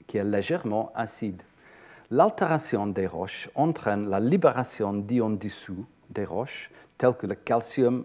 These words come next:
la silice et les carbonates, qui sont apportés dans l'océan par le ruissellement des rivières. Les organismes calcifiants marins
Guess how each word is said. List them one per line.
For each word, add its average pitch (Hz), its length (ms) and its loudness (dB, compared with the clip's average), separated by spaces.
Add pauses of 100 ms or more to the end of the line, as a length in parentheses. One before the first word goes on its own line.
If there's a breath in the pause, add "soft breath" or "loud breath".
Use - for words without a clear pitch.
la 95 120 -4
silice 131 640 -2
et 117 60 -4
les 107 120 0
carbonates, 95 640 -4 (480 loud breath)
qui - 160 -6
sont 123 280 -2
apportés 151 720 2
dans 117 180 0
l'océan 104 580 -2 (540 soft breath)
par 110 160 4
le 107 140 4
ruissellement 107 720 0
des 104 160 -4
rivières. 101 480 -4 (1000 loud breath)
Les 120 180 2
organismes 135 600 6
calcifiants 110 720 -2
marins 98 480 -2